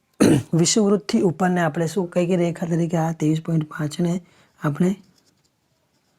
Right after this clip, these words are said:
કર્કવૃત્ત કહીએ છીએ, અને વિષુવવૃત્તથી નીચે એને આપણે શું કહીએ છીએ? મકરવૃત્ત, બરાબર? તો આપણો દેશ છે ભારત,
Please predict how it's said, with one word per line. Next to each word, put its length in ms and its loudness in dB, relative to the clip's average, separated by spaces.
કર્કવૃત્ત 840 -2
કહીએ 380 2
છીએ, 260 -6
અને 240 4
વિષુવવૃત્તથી 640 2
નીચે 300 -2
એને 180 0
આપણે 240 -2
શું 220 -4
કહીએ 200 -2
છીએ? 220 -6
મકરવૃત્ત, 880 0
બરાબર? 260 -2
તો 280 2
આપણો 400 0
દેશ 320 2
છે 420 0
ભારત, 480 -2